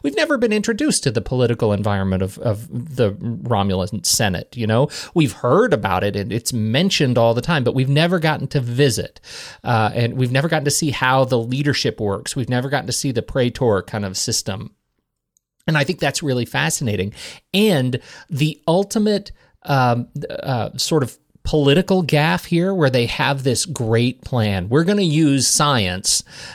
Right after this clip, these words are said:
to take some D N A from this guy who's a leader in Starfleet, and we're gonna genetically create, we're gonna test tube him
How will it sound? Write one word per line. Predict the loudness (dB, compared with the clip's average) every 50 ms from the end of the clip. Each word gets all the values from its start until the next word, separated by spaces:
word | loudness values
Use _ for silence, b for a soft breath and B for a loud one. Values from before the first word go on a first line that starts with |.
| B B
to | 2 4 4 6 6 4 4 2 0 -2
take | -2 0 2 2 0 2
some | 0 2 2 2 2
D | 2 2 2 4
N | 4 4 4
A | 4 4 4 2 2 0 -2 B B B B B
from | -12 -2 2 4 4 4 4 2 2 -2 -4 -4
this | -4 -2 0 0 0 -2 -4
guy | 0 2 2 2 2 2 0 0 0
who's | 0 0 0 2 0
a | 0
leader | 0 0 -2 -2 0 2 2 2 0 0
in | 0 0 0 2 2 0
Starfleet, | -2 0 2 2 2 2 0 0 -4 -4 -2 -2 -4 -2
and | -2 0 0 2
we're | 2 2 2 2
gonna | 2 0 2 2 0
genetically | -2 -2 -2 -2 0 0 0 0 0 0 0 -2 -2 -2 0 2 2 2 2 0 -2
create, | -6 -6 -4 -2 0 2 2 2 2 2 2 0
we're | 0 0 0 0
gonna | 0 -2 -2
test | -2 -2 0 0 2 0 0 0
tube | 2 2 2 2 2
him | 2 2 2 2 2 0 -2 -4